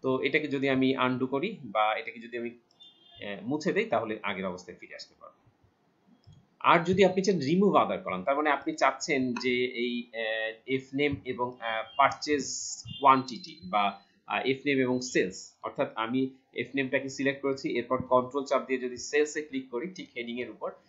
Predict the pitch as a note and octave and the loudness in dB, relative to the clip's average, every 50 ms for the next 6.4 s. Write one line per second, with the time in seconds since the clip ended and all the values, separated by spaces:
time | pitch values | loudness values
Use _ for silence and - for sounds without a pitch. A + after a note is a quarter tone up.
0 | _ _ - A2 A#2 A#2+ A#2+ A2 A2+ A#2 A2+ - - A#2+ A#2 A2+ A2+ A2+ A2+ A#2+ | _ _ -2 -2 0 0 -2 -2 -2 -4 -6 -4 -6 -6 -6 -4 -6 -8 -4 -2
1 | A#2 A2+ A2+ - A2+ A2+ A2 G#2+ A2 - A#2 - - B2+ C#3 C3+ - C#3 C#3 C3+ | -4 -4 -2 -2 -2 -2 -2 -4 -6 -10 -12 -8 -4 -2 -2 -2 -2 -6 -8 -6
2 | - B2+ C3 C3+ D3+ E3+ D#3+ C#3 C3 C3 - A2+ A#2+ C#3 F3 F#3 F3 - D#3 C3 | -6 -4 -2 -2 0 0 0 0 0 0 2 4 4 6 4 2 2 2 -2 -2
3 | A#2+ A#2 A2 G2+ F#2+ G2+ G2+ - - G3+ F#3+ - C#3 C#3 D3 C#3+ - D#3 - - | -2 -2 -4 -6 -8 -10 -12 -10 -10 -12 -12 -10 -8 -6 -6 -6 -6 -10 -4 0
4 | F3+ G3+ G3 D#3 D#3 C3 C3+ B2+ A#2 A2 G#2+ G#2 G#2 - - G#2+ - F3 F#3 F#3 | 2 2 2 2 -2 -4 -4 -2 -2 -2 -2 -2 -6 -6 -10 -8 -8 -8 -8 -8
5 | - _ _ - _ - A#2+ - - E3 C#3+ C#3 C3+ - B2+ - A2 A2 A2 G2 | -12 _ _ -12 _ -2 -2 -2 -2 -4 -4 -4 -4 -6 -8 -6 -4 -4 -4 -4
6 | G2+ A#2+ B2+ B2+ - F2+ F#2 - | -4 -6 -6 -8 -8 -12 -14 -16